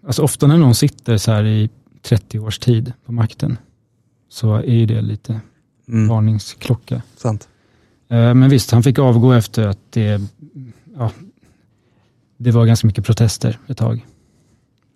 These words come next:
Speaker 1: i olika städer. Så att till slut så avgick han tydligen ganska plötsligt ändå
Speaker 2: Ja, ja.
Speaker 1: från, eh, makten.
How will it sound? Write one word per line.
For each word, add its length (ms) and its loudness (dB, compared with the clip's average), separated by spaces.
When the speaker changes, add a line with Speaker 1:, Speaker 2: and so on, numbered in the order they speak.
Speaker 1:
i 100 -10
olika 240 -4
städer. 320 -6
Så 140 -8
att 80 -8
till 120 -4
slut 260 -4
så 240 -6
avgick 300 2
han 100 2
tydligen 240 4
ganska 200 2
plötsligt 520 -2
ändå 240 0
Speaker 2:
Ja, 180 -4
ja. 140 -8
Speaker 1:
från, 360 -2
eh, 120 -4
makten. 320 -4